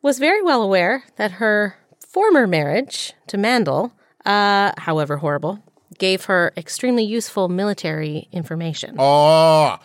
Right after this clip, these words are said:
Speaker 2: okay. Ooh,
Speaker 1: Here it
Speaker 2: this,
Speaker 1: is,
Speaker 2: this
Speaker 1: right?
Speaker 2: is twists and turns, babe. Babe, babe, this is twists and turns, babe.
Speaker 1: So she had knowledge on munitions and various weaponry and information
Speaker 2: 'Cause he
Speaker 1: from
Speaker 2: was a
Speaker 1: the
Speaker 2: ammunition.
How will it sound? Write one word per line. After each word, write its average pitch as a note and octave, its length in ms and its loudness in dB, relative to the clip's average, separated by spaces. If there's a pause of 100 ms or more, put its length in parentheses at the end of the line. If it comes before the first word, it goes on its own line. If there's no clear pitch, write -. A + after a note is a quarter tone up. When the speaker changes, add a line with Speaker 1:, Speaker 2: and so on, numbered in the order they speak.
(140)
Speaker 2:
okay. A2 600 0 (280)
Ooh, B3+ 400 0 (100)
Speaker 1:
Here F#3 160 0
it C#4 80 2
Speaker 2:
this, C#4 220 4
Speaker 1:
is, - 40 -4
Speaker 2:
this A#3+ 80 2
Speaker 1:
right? E3+ 160 2
Speaker 2:
is A#3+ 180 0
twists - 420 -2
and D3 220 0
turns, C#4+ 600 2
babe. A2+ 420 -4 (240)
Babe, D#4 280 2 (280)
babe, F#4 300 2 (260)
this G4 200 6
is A#3+ 140 2
twists A#3+ 320 2
and G3+ 160 2
turns, F4 400 4
babe. F3 340 4 (840)
Speaker 1:
So A#3+ 540 4
she - 220 0
had A3+ 180 0
knowledge G3+ 400 2
on D#3 160 0
munitions G3 680 -2
and F#3+ 120 -2
various C#3 520 -8
weaponry B3+ 600 -4 (240)
and C4 420 0
information A3+ 680 -2
Speaker 2:
'Cause A#3 140 -2
he G3 100 -8
Speaker 1:
from B3+ 240 4
Speaker 2:
was - 20 4
a C4 140 4
Speaker 1:
the A3+ 80 -4
Speaker 2:
ammunition. C4 640 0